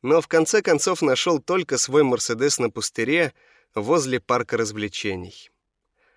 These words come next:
В багажнике вместо двух чемоданов оказался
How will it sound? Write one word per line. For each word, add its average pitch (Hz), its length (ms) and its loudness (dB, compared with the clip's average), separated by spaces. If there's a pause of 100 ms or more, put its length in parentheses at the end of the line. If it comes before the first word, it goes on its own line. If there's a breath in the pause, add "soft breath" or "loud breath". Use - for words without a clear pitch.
(160)
В 107 160 -12
багажнике 113 760 -2
вместо 131 440 -2
двух 143 240 -2
чемоданов 139 760 -2 (520)
оказался 131 800 -4